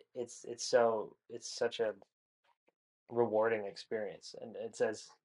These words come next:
yeah, it's, it's the, it's the best possible outcome, I think. Uh,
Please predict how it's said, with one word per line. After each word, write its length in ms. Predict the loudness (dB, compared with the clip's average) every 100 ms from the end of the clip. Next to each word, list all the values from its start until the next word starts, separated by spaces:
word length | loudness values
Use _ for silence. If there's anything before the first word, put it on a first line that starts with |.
| _ 0
yeah, 220 | 2 2
it's, 180 | 0 -10 -8
it's 200 | -8 -6
the, 140 | -8 -8 -14
it's 180 | -16 -8
the 80 | 2
best 340 | 4 4 0
possible 640 | 2 2 2 -2 -2 -4 -8 _ _ _ -20 _ _ _ _ _ 2
outcome, 420 | 4 2 -8 -8
I 100 | -10 -10
think. 200 | -10 -12 -18 -20 _ _ _ -6
Uh, 320 | -6 -6